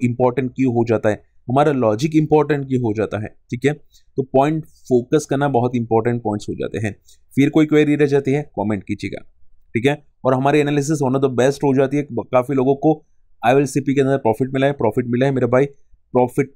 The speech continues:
book and exit, ठीक है। अगली बात करने जाए मेंबर्स, अब ध्यान से सुनना।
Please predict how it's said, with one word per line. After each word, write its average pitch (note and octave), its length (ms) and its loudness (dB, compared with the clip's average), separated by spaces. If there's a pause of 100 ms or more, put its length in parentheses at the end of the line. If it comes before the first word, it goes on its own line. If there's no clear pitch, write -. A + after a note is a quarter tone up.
book C#3+ 300 2 (120)
and C3+ 160 0 (200)
exit, A#2 540 -2 (540)
ठीक A2 160 -6
है। E3+ 120 0 (1500)
अगली F3 220 2
बात A#2+ 200 2
करने D2 180 -12
जाए F2 140 -12 (380)
मेंबर्स, D#3 320 0
अब B2+ 100 -2
ध्यान C3 160 2
से B2+ 120 -6
सुनना। G#2 280 -8